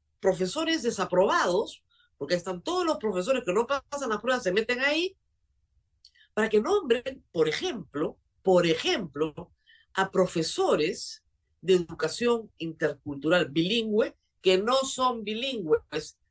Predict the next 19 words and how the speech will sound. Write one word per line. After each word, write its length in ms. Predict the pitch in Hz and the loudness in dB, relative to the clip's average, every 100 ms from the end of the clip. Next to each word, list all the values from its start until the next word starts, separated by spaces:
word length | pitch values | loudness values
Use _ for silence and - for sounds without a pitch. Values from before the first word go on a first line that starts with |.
| _ _ | _ _
en 120 | 156 170 | -8 -6
el 120 | 151 | -4
idioma 580 | 160 180 165 165 170 - _ | 0 0 0 -6 -6 -12 _
de 120 | - 147 | -2 0
los 120 | 139 | 0
niños. 540 | 127 90 - - - _ _ _ _ _ _ _ | -6 -10 -12 -14 -14 _ _ _ _ _ _ _
¿Ustedes 220 | - 254 262 | -6 -4 -4
lo 80 | |
pueden 180 | - 226 - | 0 0 0
creer? 340 | 190 143 - - _ _ _ _ _ _ _ _ - | 0 2 0 -8 _ _ _ _ _ _ _ _ -2
Ese 180 | 208 | 0
es 80 | 202 | 0
el 80 | 180 | -2
Ministerio 380 | 135 131 156 151 | -2 -2 4 4
de 20 | |
Educación 380 | 139 120 143 135 | 4 -2 -2 -2
en 80 | 131 | -4
este 180 | 131 | -4
momento. 460 | 131 110 - - - | -4 -4 -6 -10 -20